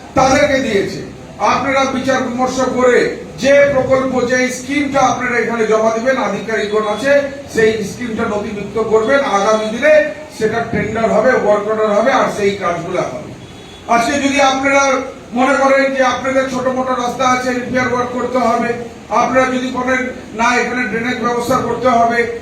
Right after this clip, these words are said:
আপনারা যদি মনে করেন, "না, এখানে ডিরেক্ট টিউবওয়েল বসাতে হবে," আপনারা যদি মনে করেন, "না, এখানে হাইম্যাক্স লাইট লাগাতে হবে," আপনারা মনে করেন যদি আইসিডিএস সেন্টার আছে, তার মেরামতি করা দরকার,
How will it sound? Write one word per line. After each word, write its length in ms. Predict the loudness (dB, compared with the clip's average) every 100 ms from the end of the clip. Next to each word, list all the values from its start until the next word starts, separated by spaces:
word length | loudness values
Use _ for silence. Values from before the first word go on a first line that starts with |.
| -4
আপনারা 320 | -2 0 0
যদি 260 | -2 -4 -4
মনে 240 | -4 -4
করেন, 240 | -4 -4 -2
"না, 160 | -2
এখানে 280 | 0 0 -2
ডিরেক্ট 300 | -2 -2 -4
টিউবওয়েল 320 | -4 -4 -2
বসাতে 400 | -2 -2 -4 2
হবে," 320 | 2 4 0 0 -6 -14 -18 -4
আপনারা 380 | -2 0 -2 -2
যদি 220 | -2 -4
মনে 200 | -4 -4
করেন, 220 | -4 -4 -2
"না, 200 | -2 -2
এখানে 220 | -2 -6
হাইম্যাক্স 500 | -4 -4 -2 -4 -4 -12 -16 -12 -2
লাইট 280 | 0 0
লাগাতে 340 | -2 0 0 2
হবে," 320 | 2 2 -2 -6 -12 -16 -4
আপনারা 420 | -2 0 0 0
মনে 240 | -2 -2
করেন 340 | -2 -2 -2 -2 -6 -12 -6
যদি 200 | 0 2
আইসিডিএস 720 | 2 2 0 0 -4 -4 -4
সেন্টার 360 | -4 -4 -4 -2
আছে, 200 | -2 -2
তার 140 | -2
মেরামতি 440 | 0 2 2 -2 -4
করা 200 | -2 0
দরকার, 540 | 0 0 2 2 2